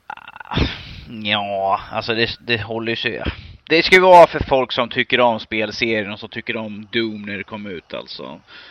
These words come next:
Det, det är ju inte sånt där som man tänker, "Åh, jag behöver ett nytt häftigt spel." Då tar man kanske inte Doom. Det är mer lite nostalgi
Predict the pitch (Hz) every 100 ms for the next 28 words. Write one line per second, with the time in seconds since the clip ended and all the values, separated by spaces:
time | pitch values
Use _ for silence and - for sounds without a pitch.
0 | - 110 107 107 107 98 90 110 117 110
1 | 123 123 107 101 101 101 101 104 113 107
2 | 131 120 101 107 - 107 107 - 101 -
3 | - 107 90 110 127 110 104 95 101 104
4 | 101 107 104 131 117 107 104 107 110 -
5 | 101 85 90 90